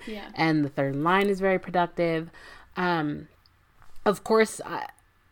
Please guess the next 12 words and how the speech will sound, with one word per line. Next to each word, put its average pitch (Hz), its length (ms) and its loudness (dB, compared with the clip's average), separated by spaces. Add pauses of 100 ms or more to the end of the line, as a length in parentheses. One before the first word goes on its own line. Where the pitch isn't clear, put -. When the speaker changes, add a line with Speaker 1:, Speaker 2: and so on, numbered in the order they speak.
(140)
Speaker 2:
when 180 160 4
I'm 170 140 6
hosting 175 440 0
especially, 160 640 -2
I'm 160 160 -2
always 160 260 2
gonna 156 200 -2
bring 160 180 0
it 156 100 -4
back 147 220 -2
to - 100 -10
Malkin. 151 520 -4